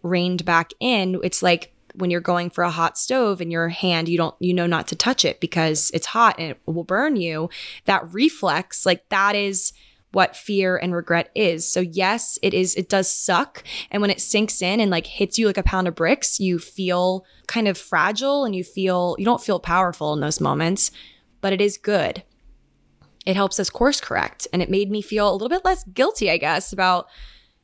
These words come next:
letting myself dwell and dive into the past and feel sorry for myself. So I hope this doesn't sound, like, super bizarre. I hope this might resonate with someone. So like I said,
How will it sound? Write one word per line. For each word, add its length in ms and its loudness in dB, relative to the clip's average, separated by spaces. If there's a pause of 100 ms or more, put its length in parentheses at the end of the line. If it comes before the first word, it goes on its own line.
(280)
letting 360 2
myself 480 0
dwell 600 0
and 540 -4 (320)
dive 500 2
into 260 -2
the 60 -6
past 420 2
and 140 -4
feel 160 2
sorry 300 2
for 80 -6
myself. 380 -4
So 360 0 (440)
I 40 -4
hope 140 -2
this 120 2
doesn't 380 0
sound, 280 0
like, 120 -4
super 280 0
bizarre. 340 2
I 40 4
hope 200 -2
this 180 -2
might 320 -2
resonate 380 0
with 100 0
someone. 380 0
So 320 -2 (800)
like 160 2
I 80 0
said, 360 0